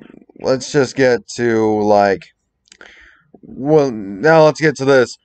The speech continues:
this film. The one biggest change when it came to the long haul was, was basically, was basically the cast change. And,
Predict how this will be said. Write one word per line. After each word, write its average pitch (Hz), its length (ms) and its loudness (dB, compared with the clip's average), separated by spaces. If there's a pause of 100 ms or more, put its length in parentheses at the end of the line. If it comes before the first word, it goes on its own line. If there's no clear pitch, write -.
(160)
this 123 240 0
film. 127 320 2
The 156 100 2
one 202 360 0
biggest 151 460 -2
change 151 460 -2
when 143 160 0
it 135 120 -4
came 135 380 -2
to 135 100 -2
the 127 100 2
long 120 340 2
haul 123 440 2 (560)
was, 113 1600 2 (960)
was 73 1700 -2
basically, 120 1160 0 (720)
was 127 120 2
basically 127 440 2
the 113 100 0
cast 120 440 -2
change. 92 720 -6 (1300)
And, - 220 -16